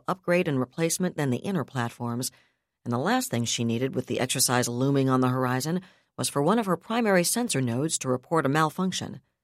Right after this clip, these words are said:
That would not look good on her next efficiency report, which was due in less than two T months.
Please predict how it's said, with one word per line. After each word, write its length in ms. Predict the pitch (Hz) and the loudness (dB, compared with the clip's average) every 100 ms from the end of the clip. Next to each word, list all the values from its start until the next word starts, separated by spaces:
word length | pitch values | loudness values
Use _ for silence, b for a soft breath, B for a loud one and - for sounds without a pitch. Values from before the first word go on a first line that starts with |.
| _ _ _ - | _ _ _ -6
That 400 | 160 247 285 226 | 0 0 0 0
would 240 | 208 196 | 2 2
not 420 | 165 156 208 240 - | 2 2 0 0 -2
look 320 | 185 208 - | -2 -2 -2
good 180 | 123 123 | 0 2
on 140 | 123 | 0
her 160 | 117 127 | 2 2
next 320 | 143 143 - | 0 -2 -6
efficiency 500 | 139 190 127 117 117 | -4 -2 -2 -2 -4
report, 460 | 120 - 123 139 - _ _ _ - | -8 -8 -8 -8 -12 _ _ _ -10
which 200 | 127 - | -8 -2
was 180 | 127 123 | -2 2
due 280 | 151 165 | 4 4
in 100 | 139 | 4
less 240 | 127 147 - | 2 2 0
than 220 | 127 123 | 0 -2
two 240 | - 185 | -4 -6
T 200 | 180 170 | -4 -4
months. 480 | 147 160 123 - - | -4 -4 -8 -8 -10